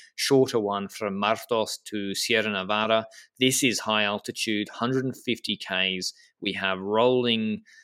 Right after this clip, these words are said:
hundred Ks, then a nine K, seven and a half percent little warm-up climb,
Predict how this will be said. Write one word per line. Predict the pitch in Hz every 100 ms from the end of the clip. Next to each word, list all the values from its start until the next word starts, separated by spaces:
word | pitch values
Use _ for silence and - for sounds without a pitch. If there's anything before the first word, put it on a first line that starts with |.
| _ -
hundred | 113 117 107
Ks, | - 101 98 95 -
then | 98
a | 92 85 87
nine | 110 147 156
K, | 151 131
seven | - 135 127
and | 110
a |
half | 110 -
percent | - 110
little | 107 101 98
warm-up | 101 113 123 104 _
climb, | - 104 95 98 92 92